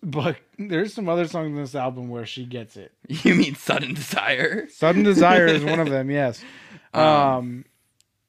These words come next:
Speaker 1: Dead Horse is a very good song. It's, uh, very blatantly about her being abused.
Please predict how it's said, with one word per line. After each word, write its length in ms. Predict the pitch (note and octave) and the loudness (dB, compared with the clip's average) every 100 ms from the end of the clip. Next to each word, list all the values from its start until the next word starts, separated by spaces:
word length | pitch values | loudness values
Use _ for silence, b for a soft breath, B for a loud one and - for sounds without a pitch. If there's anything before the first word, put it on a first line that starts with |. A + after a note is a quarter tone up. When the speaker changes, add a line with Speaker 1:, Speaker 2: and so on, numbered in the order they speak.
| _ C#3+ | _ -18
Speaker 1:
Dead 220 | B2 D3 D3 | -4 -2 -2
Horse 220 | D#3 C#3+ | -4 -6
is 100 | D3+ | -12
a 40 | |
very 420 | C3+ B2+ B2+ B2+ | -12 -10 -8 -6
good 120 | C3+ C3 | -6 -8
song. 340 | D3+ C#3+ B2+ B2+ | -8 -8 -8 -10
It's, 420 | C3 B2 - - _ | -14 -14 -20 -20 _
uh, 180 | C#3 B2 | -10 -10
very 560 | A#2 B2+ D3 C3 B2 A#2+ B2 _ _ _ _ _ _ _ _ _ _ | -8 -8 -4 -4 -6 -8 -14 _ _ _ _ _ _ _ _ _ _
blatantly 560 | - D#3+ E3+ - C3+ B2+ | -12 -8 -8 -10 -10 -8
about 240 | A#2+ A#2+ A#2 | -8 -10 -10
her 140 | A#2+ | -12
being 560 | A#2+ A#2 A2+ A2+ A2 A#2 | -10 -10 -12 -14 -16 -18
abused. 580 | C3 A#2+ A#2 C3 - | -14 -10 -10 -10 -16